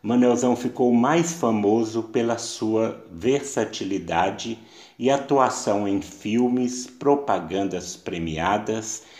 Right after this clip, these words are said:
seriado Grande Sertão Veredas na T V Globo e outros feitos.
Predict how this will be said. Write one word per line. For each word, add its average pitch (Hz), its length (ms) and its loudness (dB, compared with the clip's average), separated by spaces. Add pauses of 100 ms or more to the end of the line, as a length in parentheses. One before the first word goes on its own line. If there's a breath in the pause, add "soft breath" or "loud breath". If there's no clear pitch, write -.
(100)
seriado 123 640 4
Grande 110 440 0
Sertão 92 520 -6
Veredas 90 580 -4
na 87 160 -8
T 85 200 -8
V 82 180 -6
Globo 104 400 -2
e 151 80 2
outros 127 440 -2
feitos. - 920 -10